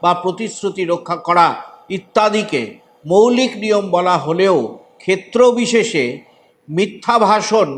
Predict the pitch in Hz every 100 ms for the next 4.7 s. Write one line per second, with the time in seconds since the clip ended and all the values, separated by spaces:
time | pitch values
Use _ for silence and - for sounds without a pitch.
0 | 143 185 190 196 202 233 - 208 208 208
1 | 170 175 185 190 180 175 170 - 185 110
2 | - _ _ _ 196 208 233 - - 180
3 | 190 165 170 190 185 165 160 180 180 175
4 | 175 147 175 147 151 135